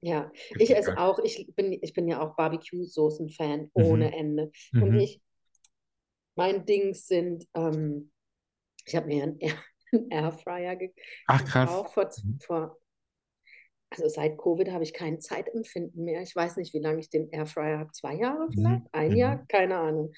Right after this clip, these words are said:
Speaker 2: Mhm.
Speaker 1: Verschwimmt alles. Und <clears throat> da mache ich mir dann immer Backofen-Pommes, die kann man auch im Airfryer machen, wenn ich
Speaker 2: Ah, ja.
Speaker 1: überhaupt nichts mehr
Speaker 2: Mhm.
Speaker 1: schaffe zu kochen.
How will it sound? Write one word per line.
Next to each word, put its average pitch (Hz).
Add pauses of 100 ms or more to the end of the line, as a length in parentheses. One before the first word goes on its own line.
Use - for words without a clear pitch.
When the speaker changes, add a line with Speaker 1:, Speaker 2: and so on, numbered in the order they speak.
(140)
Speaker 2:
Mhm. 98
Speaker 1:
Verschwimmt 185
alles. 151 (600)
Und 196
<clears throat> -
da 185
mache 185
ich 180
mir 190
dann 175
immer 175
Backofen-Pommes, 185
die 175
kann 185
man 170
auch 151
im 160
Airfryer 202
machen, 233
wenn 196
ich 185
Speaker 2:
Ah, 135
ja. 139
Speaker 1:
überhaupt 190
nichts -
mehr 196
Speaker 2:
Mhm. 185
Speaker 1:
schaffe 180
zu 160
kochen. 185